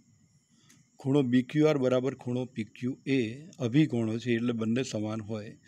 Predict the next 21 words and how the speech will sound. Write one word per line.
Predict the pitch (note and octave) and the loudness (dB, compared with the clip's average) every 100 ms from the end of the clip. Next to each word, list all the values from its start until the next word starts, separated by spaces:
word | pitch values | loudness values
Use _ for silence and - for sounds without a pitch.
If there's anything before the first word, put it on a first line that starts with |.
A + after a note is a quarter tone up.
| - - - | -20 -14 -4
કારણ | A#2+ C3 | -2 0
કે | C#3+ | 0
અભિકોણો | A#2 G#2+ B2 A#2 A#2 D3+ E3+ | 0 0 -2 -2 -4 -6 -8
હંમેશા | A2 B2 C3+ B2+ C#3 C#3+ | -4 2 4 2 -2 -8
સમાન | - C3 B2 G#2+ G2 | -2 0 0 -2 -6
હોય | G2+ | -10
છે. | G#2 C#3 E3 - _ _ - - - - | -12 -16 -18 -20 _ _ -20 -20 -20 -8
હવે | A#2 B2 | 0 4
અહીંયા | B2+ C#3 B2+ | 6 6 4
હમણાંની | A#2 C3 D3+ C#3+ | 4 4 4 4
જેમ | C3+ C3+ | 4 0
ફરી | B2+ D3 D#3+ | 0 0 0
જોઈએ | A2+ G#2+ A2+ C#3 D#3+ - | 0 -2 -2 -4 -10 -14
તો | A#2+ | -6
પરિણામ | B2 C3 C#3 C#3+ - | -2 0 -2 -4 -4
એક | C#3 C3+ | -6 -2
અને | B2+ C3+ | -2 -2
બે | C3+ B2+ | 0 0
અથવા | A2+ A#2+ | 0 -4
ઉપરનું | A2+ - C#3 C#3+ D3 | -6 -6 -6 -6 -4
પરિણામ | D3+ D#3 D#3+ | -4 -4 -4